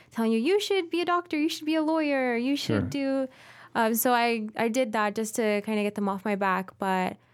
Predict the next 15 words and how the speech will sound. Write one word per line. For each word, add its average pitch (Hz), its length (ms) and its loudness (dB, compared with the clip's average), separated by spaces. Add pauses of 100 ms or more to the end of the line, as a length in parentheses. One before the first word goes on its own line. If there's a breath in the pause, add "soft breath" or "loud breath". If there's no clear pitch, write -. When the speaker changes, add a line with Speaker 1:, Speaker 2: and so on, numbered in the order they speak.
(300 soft breath)
Speaker 1:
I 220 580 2
unfortunately 254 880 0
couldn't 233 240 -2
afford 226 400 -2
to 226 80 -2
go 202 220 0
to 202 180 -2
the 196 100 0
schools 202 220 -4
that 196 100 0
I 190 40 2
wanted 185 300 0
to 214 80 -2
go 226 160 -2
to. 262 360 -2